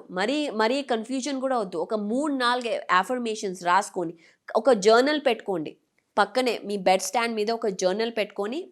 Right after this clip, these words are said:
పొద్దున్నే లేవంగానే రాయడం ఇంకా ఎఫెక్టివ్, చేత్తో రాయడం. So ఇది అఫర్మేషన్స్ అనేది ఫస్ట్ టూల్. అలాగే పిరమిడ్స్,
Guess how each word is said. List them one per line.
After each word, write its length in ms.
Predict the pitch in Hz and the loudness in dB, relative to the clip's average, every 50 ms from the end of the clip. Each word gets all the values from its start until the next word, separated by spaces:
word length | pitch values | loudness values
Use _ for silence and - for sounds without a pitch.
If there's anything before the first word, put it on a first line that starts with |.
| - | 0
పొద్దున్నే 360 | 226 220 214 214 302 311 330 311 | 0 2 2 2 0 0 0 0
లేవంగానే 540 | 262 233 220 214 208 208 208 214 233 247 233 | -2 -2 -2 -2 -2 -2 -4 -4 -4 -4 -2
రాయడం 420 | 202 190 180 196 220 240 262 254 | 0 2 4 4 4 2 0 -2
ఇంకా 340 | 240 214 208 208 208 254 247 214 202 | -4 -6 -8 -4 0 0 0 0 0
ఎఫెక్టివ్, 420 | - 196 170 - - - 139 - _ _ _ _ _ _ _ _ _ - | -2 -4 -4 -4 -6 -14 -14 -14 _ _ _ _ _ _ _ _ _ -2
చేత్తో 300 | - 214 202 196 - 240 233 | 2 2 2 2 2 0 2
రాయడం. 360 | 214 190 180 175 165 147 - - _ _ _ _ _ _ _ _ _ _ _ _ _ _ _ _ _ _ _ _ _ - | 2 2 0 0 -4 -6 -10 -12 _ _ _ _ _ _ _ _ _ _ _ _ _ _ _ _ _ _ _ _ _ 2
So 160 | - 302 294 294 302 339 - - - _ _ _ _ _ | 8 10 10 10 10 8 2 -6 -14 _ _ _ _ _
ఇది 240 | - 247 226 277 339 370 381 339 - - _ - - | -4 0 4 4 4 4 4 0 -4 -8 _ 0 4
అఫర్మేషన్స్ 720 | 196 208 220 - 294 277 269 262 254 254 302 262 254 277 | 4 4 4 4 2 2 2 0 -2 -2 -2 -2 0 0
అనేది 260 | 240 226 233 240 277 | 0 0 0 -2 -4
ఫస్ట్ 380 | 262 - 220 190 208 - - 240 233 | -2 0 0 0 0 0 -4 -6 -4
టూల్. 240 | - 202 190 202 240 277 - - | -4 -4 -4 -4 -4 -6 -4 -2
అలాగే 440 | 208 196 208 220 226 233 247 285 339 381 359 - _ _ _ _ _ - | 0 2 4 4 2 2 0 -2 -4 -6 -8 -12 _ _ _ _ _ -6
పిరమిడ్స్, 500 | 247 240 240 247 247 240 214 185 - - | -2 0 2 2 2 2 0 -2 -2 -6